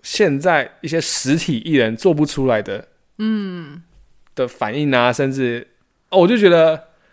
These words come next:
Speaker 1: 看了我就觉得，哦，很爽欸，就很好看，<laughs> 很好笑啊，真的很好笑，就是怎么可以可爱，这白痴
Speaker 2: 可爱成这样子。
Speaker 1: 这么，白痴成这个样子，你知道吗？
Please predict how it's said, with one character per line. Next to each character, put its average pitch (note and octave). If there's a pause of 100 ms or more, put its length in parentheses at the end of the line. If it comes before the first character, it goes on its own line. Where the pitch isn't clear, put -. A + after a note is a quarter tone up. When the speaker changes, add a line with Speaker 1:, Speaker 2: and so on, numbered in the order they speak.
Speaker 1:
看 -
了 D3
我 C#3+
就 C#3+
觉 C3+
得， B2+
哦， A#2 (880)
很 B2
爽 B2+
欸， F#2+ (220)
就 C#3+
很 C3
好 B2+
看， B2+
<laughs> C#3+
很 C3+
好 B2+
笑 B2
啊， G#2
真 G#3+
的 A#3
很 D#3+
好 C#3
笑， D3+ (320)
就 D#4
是 D4
怎 G#3+
么 E3
可 E3+
以 A#3
可 -
爱， F3+
这 -
白 C#3
痴 C#4+
Speaker 2:
可 -
爱 E4+
成 C#4+
这 C#4
样 D4+
子。 A#3+
Speaker 1:
这 A3+
么， G3+
白 C#3
痴 E3+
成 C#3
这 C#3+
个 C#3
样 B2+
子， G#2
你 G2
知 G2+
道 G#2
吗？ G#2